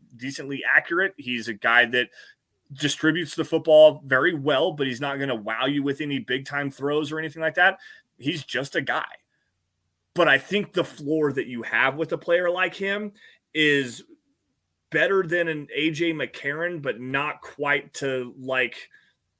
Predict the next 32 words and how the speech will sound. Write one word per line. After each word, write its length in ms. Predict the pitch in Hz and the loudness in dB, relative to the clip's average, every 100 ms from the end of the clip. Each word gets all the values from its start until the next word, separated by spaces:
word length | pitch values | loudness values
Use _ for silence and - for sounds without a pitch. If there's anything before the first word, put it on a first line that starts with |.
| _ - - _ _ | _ -20 -20 _ _
I 40 | 135 | -6
don't 120 | 135 | -4
even 100 | 120 | -4
know 240 | 113 113 | -4 -6
the, 220 | 135 127 113 | -2 -4 -4
the 80 | |
best 220 | 113 120 - | -4 -4 -4
way 80 | |
to 60 | 107 | -6
describe 380 | 95 - 107 95 | -8 -8 -6 -6
it 120 | 73 | -6
with 160 | 104 98 | -12 -12
him. 120 | 101 | -4
Uh, 60 | 139 - | -2 2
Eric, 260 | 185 190 143 | 2 2 0
uh, 180 | 170 - - - - | -2 -2 -8 -20 -2
what's 180 | 208 220 | 0 2
your 120 | 220 | 2
opinion 340 | - 175 156 | 2 0 0
on 120 | 143 | 0
Stetson 400 | 135 - 139 139 | -2 0 -2 -2
Bennett 200 | 117 123 | -2 -2
before 280 | 117 - 127 | -2 -4 -2
I 40 | 113 | 0
make 160 | 113 | -2
a 80 | 104 | -6
fool 220 | - 113 | -6 -4
out 120 | 123 | -2
of 60 | 127 | -2
myself 320 | 131 131 135 | -4 -2 -2
here? 140 | 147 151 | -2 0
But 240 | 135 120 | 0 -2